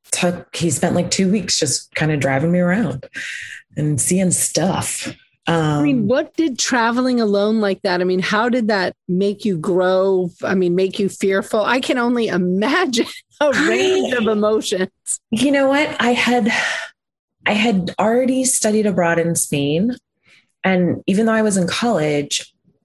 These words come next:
Speaker 1: I didn't know anybody who was going to be on my trip.
Speaker 2: Oh.
Speaker 1: So I had already experienced getting on a plane
Speaker 2: Right.
Speaker 1: and going to a foreign country and not knowing anybody
Speaker 2: Right.
Speaker 1: and just having to just kinda make it work.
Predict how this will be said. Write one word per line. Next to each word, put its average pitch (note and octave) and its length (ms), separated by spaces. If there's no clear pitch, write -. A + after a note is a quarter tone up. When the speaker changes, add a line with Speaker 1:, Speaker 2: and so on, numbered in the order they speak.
Speaker 1:
I F3+ 120
didn't G#3 280
know F3 480
anybody C#3+ 680
who - 200
was D3 180
going D3 220
to C#3+ 60
be C#3 80
on C#3 80
my C3+ 100
trip. - 280
Speaker 2:
Oh. E3 680
Speaker 1:
So D#3 640
I D#3+ 580
had F#3 200
already G#3 340
experienced E3 1040
getting D3+ 280
on D3 120
a C3+ 80
plane D#3 640
Speaker 2:
Right. E3+ 380
Speaker 1:
and D#3+ 140
going D#3 240
to D#3+ 100
a D3+ 40
foreign D3 260
country C3+ 760
and D3+ 140
not C#3+ 200
knowing B2+ 220
anybody - 460
Speaker 2:
Right. C#3 160
Speaker 1:
and D#3 140
just D3+ 180
having C#3+ 340
to C3+ 280
just C#3 180
kinda C#3 180
make B2+ 160
it - 120
work. - 300